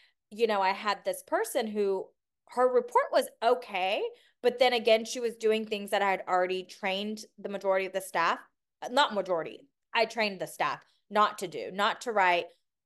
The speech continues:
And then I also have a template that specifically says what to do for specific questions in a report. So I kind of found myself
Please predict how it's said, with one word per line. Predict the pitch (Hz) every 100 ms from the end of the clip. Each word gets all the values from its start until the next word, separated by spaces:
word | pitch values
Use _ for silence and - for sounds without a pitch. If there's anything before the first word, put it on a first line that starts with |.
| _
And | 226 254
then | 254
I | 240
also | 233 247 247
have | 233 214 208
a |
template | 214 - 330 262 202
that | 208 -
specifically | - - 233 - 285 285 277 240
says | 220 302 302 -
what | 214 202
to |
do | 202 202
for | 208
specific | 208 202 202 185 -
questions | 190 - 185
in | 175
a | 160
report. | 151 - 254 - _ _ _ _
So | - 254 226 220 - _ _ _
I | 220 214 220 240 247 247 - -
kind | 262 277
of | 330 - -
found | 226
myself | 214 208 214